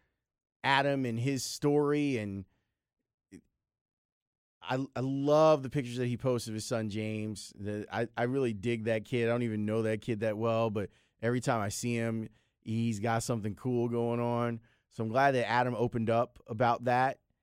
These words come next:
and was able to share. And I'm, I'm, I'm also happy that he shared what it was like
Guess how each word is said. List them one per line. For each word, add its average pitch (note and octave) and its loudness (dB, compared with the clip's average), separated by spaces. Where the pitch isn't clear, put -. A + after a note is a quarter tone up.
and G#2 -4
was G#2+ -2
able A2 -2
to G#2 -4
share. C3 0
And C3 0
I'm, D3 2
I'm, E3 -2
I'm E3 -2
also G#3+ 4
happy E3 2
that C#3+ 0
he D#3+ -6
shared D#3+ -2
what A#2+ 0
it F3 4
was D3+ -2
like D3+ 0